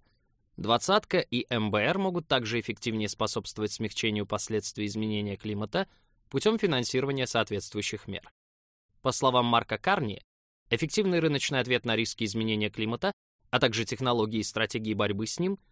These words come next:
должны основываться на информационной прозрачности и на улучшении этого подхода в показателях затрат, возможностей и рисков изменения климата.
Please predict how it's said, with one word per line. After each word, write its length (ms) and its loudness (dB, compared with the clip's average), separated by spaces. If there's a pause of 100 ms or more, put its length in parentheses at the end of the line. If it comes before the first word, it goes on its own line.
(240)
должны 380 2
основываться 560 0
на 240 0
информационной 760 -2
прозрачности 1000 -4 (560)
и 140 6
на 100 6
улучшении 520 2
этого 200 0
подхода 400 -2
в 80 -10
показателях 600 -2
затрат, 460 0
возможностей 720 -4
и 40 -2
рисков 360 -6
изменения 460 -2
климата. 500 -6